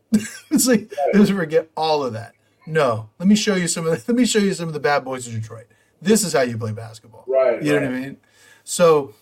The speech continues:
Speaker 1: so tell me, like, do you think that your coaching in junior college, did, did it, did it just, how did that affect you?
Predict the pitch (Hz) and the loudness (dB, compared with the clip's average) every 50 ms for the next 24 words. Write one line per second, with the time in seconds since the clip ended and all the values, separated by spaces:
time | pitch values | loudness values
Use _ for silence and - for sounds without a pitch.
0 | _ _ _ _ - - 190 - - 240 277 311 311 247 202 190 180 151 156 - | _ _ _ _ -10 -8 -4 0 2 2 2 2 0 -2 -2 -2 -4 -6 -8 -14
1 | - - - 139 156 175 196 233 262 - - - 220 226 220 - 185 160 151 - | -18 -20 -16 -8 -2 2 4 4 4 4 2 2 2 2 2 2 -2 -4 -6 -8
2 | _ 143 147 151 156 156 147 - - - 160 160 165 160 175 170 160 151 135 123 | _ -12 -8 -4 -4 -4 -4 -6 -6 -2 -2 -2 -2 -2 -4 -6 -6 -8 -8 -10
3 | 147 147 143 143 113 - 135 135 139 139 120 127 127 123 123 - _ _ _ _ | -10 -10 -10 -10 -6 -4 -2 -2 -2 -4 -8 -12 -14 -14 -14 -20 _ _ _ _
4 | _ _ _ 120 156 147 151 147 113 107 135 147 139 131 120 120 - 165 165 151 | _ _ _ -12 -8 -8 -8 -8 -10 -12 -12 -12 -10 -10 -10 -6 -2 -2 0 0
5 | - - - - _ _ _ _ _ _ - _ - - 185 202 233 202 190 202 | -2 -6 -8 -16 _ _ _ _ _ _ -20 _ -10 -4 -2 0 0 2 0 0
6 | 170 143 - - - 143 135 - - - - | -2 -2 -6 -10 -8 -8 -8 -8 -12 -20 -20